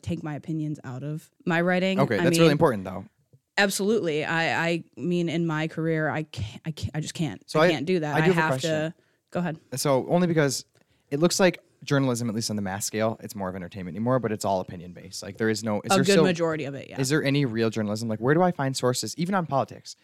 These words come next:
Speaker 2: I'm, I'm totally open to both sides, but I wanna get actual sources is
Speaker 1: Yeah,
Speaker 2: primary
Speaker 1: so,
Speaker 2: thing.
Speaker 1: um, I think, I think what's important to understand is that it's really hard to find an unbiased source nowadays.
Speaker 2: Yeah.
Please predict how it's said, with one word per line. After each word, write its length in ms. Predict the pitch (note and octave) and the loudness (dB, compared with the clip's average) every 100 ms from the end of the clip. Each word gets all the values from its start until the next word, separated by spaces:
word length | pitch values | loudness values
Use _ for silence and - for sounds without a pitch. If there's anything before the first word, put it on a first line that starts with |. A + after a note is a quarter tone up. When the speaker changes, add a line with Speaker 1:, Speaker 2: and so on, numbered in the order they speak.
| _ _ _ | _ _ _
Speaker 2:
I'm, 280 | D#3 G#3+ G3+ _ _ - | 0 0 -2 _ _ 0
I'm 240 | D#3+ G3 | 2 2
totally 300 | - E3+ F3+ | 0 0 4
open 200 | C3+ F3 | 4 2
to 60 | C#3 | -4
both 160 | A2+ - | -4 -6
sides, 280 | F#2+ C3 | -8 -8
but 140 | - B2 | -4 -2
I 60 | |
wanna 220 | A#2+ B2 B2 | 0 -2 -4
get 120 | A#2 | -6
actual 320 | G#2 G#2+ - G2 | -6 -8 -8 -8
sources 400 | F#2 G2 A2+ G#2+ | -8 -8 -8 -8
is 60 | |
Speaker 1:
Yeah, 280 | A3 B3+ A#3+ | 2 4 4
Speaker 2:
primary 160 | A3+ - | 2 0
Speaker 1:
so, 240 | C4 B3+ | 2 2
Speaker 2:
thing. 80 | A#3+ B3 | 2 2
Speaker 1:
um, 220 | B3 B3 - | 2 2 2
I 100 | B3+ | 2
think, 340 | F#4 F#4+ - - G3+ - - | 2 -2 -4 -10 -12 -10 -2
I 80 | A3+ | 2
think 220 | D#4 D4+ | 2 2
what's 140 | C#4+ | 2
important 580 | C4 - F#3+ F3+ G3+ - | 0 0 0 2 0 -4
to 240 | - F#3 | -2 -2
understand 560 | E3+ F3 F3 E3+ D#3 E3 | -2 -4 -4 -6 -4 -4
is 140 | E3+ | -4
that 260 | E3+ D#3+ D#3 _ | -2 -2 -4 _
it's 200 | - G3 | -2 0
really 220 | G#3 A#3 G#3 | 2 4 4
hard 280 | F#3 F3+ F3 | 4 2 2
to 40 | |
find 480 | - D#3+ D#3+ E3 D#3 | -2 0 2 0 -2
an 180 | D#3 - | -4 -4
unbiased 720 | D#3 D#3+ D#3 C#3+ D3 D3 D3+ | -4 -2 -2 -2 -2 -4 -6
source 380 | - B2 C#3 E3+ | -6 -6 -6 -6
nowadays. 580 | E3 E3 E3+ E3+ F3 F3+ | -4 -4 -2 -2 -2 -4
Speaker 2:
Yeah. 180 | E2+ | -6